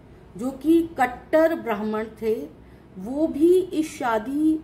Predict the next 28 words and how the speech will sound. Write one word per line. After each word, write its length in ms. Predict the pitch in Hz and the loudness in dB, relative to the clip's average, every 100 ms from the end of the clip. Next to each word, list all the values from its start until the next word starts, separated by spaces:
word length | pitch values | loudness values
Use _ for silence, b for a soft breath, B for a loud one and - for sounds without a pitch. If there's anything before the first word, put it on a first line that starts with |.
| - - | -8 -6
पर 120 | 240 | -2
रजामंद 560 | 220 196 220 220 240 247 | 0 2 0 0 -2 -6
थे। 160 | 208 147 - - - - - - | -6 -6 -8 -20 -20 -20 -20 -10
उन्होंने 320 | 202 240 262 277 | -4 -2 0 -2
खुद 240 | - 302 269 | -2 -2 0
मुझे 340 | 240 214 247 | -2 -2 -6
कहा 340 | 240 208 214 233 254 - - - - - - - - - - - | -4 -2 0 -2 -6 -14 -20 -20 -20 -20 -20 -20 -20 -20 -20 -18
कि 80 | - | -14
करने 460 | - 240 220 233 269 | -8 -2 0 0 -4
दो 220 | 247 254 | -4 -6
इनको 320 | 254 226 226 226 | -6 -6 -6 -6
शादी, 500 | 233 180 175 196 220 - - - - - - - - - - | -2 -2 -2 -6 -8 -14 -20 -20 -20 -20 -20 -20 -20 -20 -8
इनकी 360 | 226 226 277 285 | -6 -4 -2 -2
ज़िंदगी 500 | 247 247 226 240 233 | -2 -4 -4 -6 -6
है, 180 | 240 240 - - - - - - | -6 -8 -14 -20 -20 -20 -20 -8
इन्हें 320 | 226 202 233 254 | -4 -2 -2 -2
साथ 340 | 240 214 214 | -2 -2 -4
रहना 300 | 214 208 214 | -6 -4 -4
है, 280 | 214 214 220 - B B B - | -6 -8 -10 -14 B B B -8
अगर 260 | 190 254 254 | -6 -4 -6
ये 200 | 214 220 | -4 0
दोनों 360 | 196 196 226 - | 2 2 0 -4
एक 220 | 214 208 180 | -2 -2 -2
दूसरे 300 | 190 180 208 | -10 -4 -4
के 120 | 208 | -4
साथ 440 | 196 185 180 - | -6 -6 -6 -8
खुश 300 | - 302 311 254 | -4 -4 -4 -6
हैं 440 | 247 262 - - | -6 -6 -10 -20